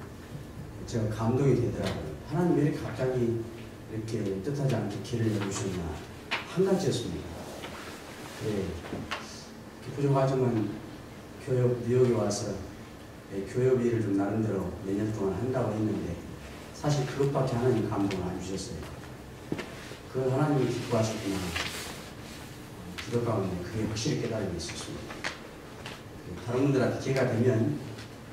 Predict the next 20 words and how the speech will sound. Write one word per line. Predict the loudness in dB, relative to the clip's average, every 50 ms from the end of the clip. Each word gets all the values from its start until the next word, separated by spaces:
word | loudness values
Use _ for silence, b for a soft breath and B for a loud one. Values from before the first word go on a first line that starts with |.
| -10 -8
이렇게 | -8 -8 -6 -4 -2 2
연합사역에 | 4 4 4 4 4 2 2 2 2 4 4 2 2 2 4 4 4 4 2 0 -6 -10 -12 -12 -14 -14 -14 -12 -8
좀 | -4 0 6
헌신적으로 | 8 8 8 8 6 4 2 2 0 0 0 0 -2 -2 0 0
힘을 | 2 2 2 2
써주시면 | 2 2 0 0 0 -2 -2 -2 -2 -2
참 | -2 -2 -2 -2 -2
감사하겠다. | -2 -2 -2 -2 -2 -2 -2 -4 -4 -6 -4 -4
어, | -6 -6 -6 -8 -10 -10 -12 -12 -12 -14 -14 -14 -14 -14 -14 -14 -14 -12 -12 -12 -10 -4 0 0 0 0 -2 -6 -10
제가 | -8 -8 -8 -6
기회가 | -2 0 0 2 2 0 0
되는 | 0 0 0 0
대로 | 0 -2 -2 -4 -6 -6 -8 -10 -12 -12 -14 B B B B B B B B B B -14 -14 -14 -14 -12 -12 -8
또 | -6 -2
하나의 | 0 0 2 2 0
간증을 | -2 -2 -2 -2 0 2 2 2 2 0
통해서 | -2 -2 -4 -4 -2 -2 -4 -4 -4 -6 -4 -4 -4 -4 -4 -8 -10 -10 -12 -12 -12 -12 -12 -6
제 | -4 -4 -4 -2 -4
길을 | -2 -2 0 0 -2
열어주시는 | -2 -2 -2 -2 -2 -4 -4 -4